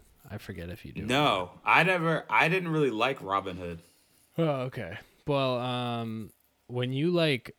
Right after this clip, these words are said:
Speaker 1: make a deposit or make, like, a trade, uh,
Speaker 2: Mm-hmm.
Speaker 1: on Robinhood, there will be, like, on screen, like, there'll be, like, confetti and shit, and, like,
Speaker 2: Mm-hmm.
Speaker 1: the s-,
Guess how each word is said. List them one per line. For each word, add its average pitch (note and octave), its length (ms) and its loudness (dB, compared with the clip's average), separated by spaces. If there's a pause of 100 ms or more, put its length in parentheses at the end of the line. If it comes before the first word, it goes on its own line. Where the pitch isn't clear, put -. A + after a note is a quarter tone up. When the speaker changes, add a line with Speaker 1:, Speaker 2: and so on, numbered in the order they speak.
Speaker 1:
make A2 260 -2
a A#2+ 60 2
deposit G#2 640 -2
or G#2+ 80 0
make, G2+ 240 -4
like, G2+ 180 -4
a F2+ 60 -6
trade, F#2+ 580 -8 (440)
uh, - 40 -14 (300)
Speaker 2:
Mm-hmm. G#2 280 -12
Speaker 1:
on G2+ 240 -8
Robinhood, G#2+ 760 -6 (640)
there G#2+ 140 0
will G#2+ 100 0
be, A2 220 -2
like, G2+ 360 -6 (300)
on A2+ 300 -2
screen, G#2+ 500 -2
like, F#2+ 220 -6
there'll G2 160 -2
be, G2+ 200 -4
like, F#2 220 -4
confetti G#2 720 -6 (320)
and A2 160 -8
shit, B2 320 -4 (360)
and, G2+ 180 -8
like, G2 180 -6
Speaker 2:
Mm-hmm. G2+ 60 -12
Speaker 1:
the F#2 200 -6
s-, - 240 -8